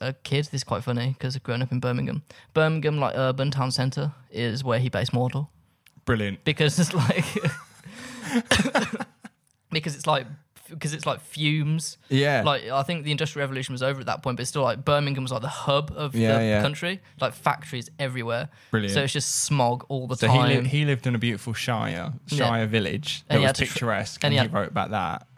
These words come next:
Speaker 1: And he had to travel to the smog every day.
Speaker 2: And he had to travel to Mordor every single day.
Speaker 1: Yeah.
Speaker 2: I like that.
Speaker 1: That's what I've always assumed, and I think, I think I was told that. I think in Birmingham, that's just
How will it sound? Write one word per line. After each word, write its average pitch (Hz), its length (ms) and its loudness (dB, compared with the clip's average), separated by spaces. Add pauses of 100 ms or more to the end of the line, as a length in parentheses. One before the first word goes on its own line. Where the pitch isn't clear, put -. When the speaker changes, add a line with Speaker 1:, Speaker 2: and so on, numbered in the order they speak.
(260)
Speaker 1:
And 131 100 0
he 131 40 2
had 120 100 0
to 131 60 -6
travel 123 340 -2
to 123 100 -10
the 120 120 -6
smog 123 320 -2
every 117 180 -2
day. 117 220 -2
Speaker 2:
And 117 120 2
he 107 60 4
had 104 120 2
to 104 60 -10
travel 107 280 0
to 110 100 -6
Mordor 104 460 0
every 101 160 -2
single 104 300 -2
day. 107 380 0
Speaker 1:
Yeah. 123 200 -4 (400)
Speaker 2:
I 110 100 2
like 104 240 0
that. - 220 -8 (320)
Speaker 1:
That's 175 240 2
what 175 100 0
I've 151 140 4
always 143 220 -2
assumed, 143 420 -2
and 156 140 2
I 143 40 4
think, 170 200 -2
I 165 120 2
think 180 200 -4
I 156 80 -2
was 151 120 -4
told 175 280 -4
that. 190 260 0
I 151 80 2
think 156 240 -2
in 147 140 0
Birmingham, 135 320 0
that's 123 160 -4
just 120 180 -8